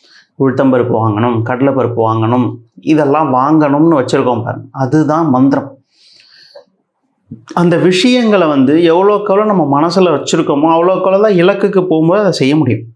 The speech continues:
ஆர் நம்ம அதை, அதோட பலனை பெற முடியும். அதனால மனநேன மந்திரஹா ஃபஸ்ட்டு விஷயம். அப்போ என் வாழ்க்கை முறையே மாறிடுமா அப்படின்னா, இதுக்கு நம்ம ஒரு விஷயம் புரிஞ்சுக்க வேண்டியது இருக்கு. அந்த காலத்திலிருந்து இப்போ வரைக்கும்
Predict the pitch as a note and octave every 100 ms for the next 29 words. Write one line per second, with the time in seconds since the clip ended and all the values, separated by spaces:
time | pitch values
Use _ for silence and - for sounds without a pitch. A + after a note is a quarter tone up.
0 | _ _ _ _ _ - _ _ _ -
1 | D3+ E3+ C#3 C#3 B2+ B2 - C#3 C3+ C3+
2 | C#3+ D#3 D#3+ A#2+ B2 B2 A2 - - -
3 | - _ - - _ - D3+ G3+ D3+ C#3
4 | F3+ F#3+ F#3+ F3+ F3+ E3+ C3 B2+ A#2 C3
5 | - _ D3 - _ F#3+ C3 - A2+ -
6 | _ _ _ _ _ _ _ _ _ E3+
7 | E3 G#3 E3 D#3 A3 A3+ A3 G3 E3+ E3
8 | F#3 D#3+ C#3+ D#3+ C#3 A#2+ B2 A2 A#2 -
9 | C#3+ C#3+ C#3 C#3 G2+ C#3+ D3+ - _ _
10 | - D#3+ F3+ F#3 D#3+ D3 C#3 D3 - G3
11 | G3 A#3 A3+ F#3 D3 B2 A2 G#2 - -
12 | _ _ _ _ _ _ _ _ - D3
13 | F3 F3 E3 F#3+ A#3 A#3+ G#3+ - F#3 F3
14 | F3 F#3+ F#3+ - D3 C3+ C3+ C#3 G#2+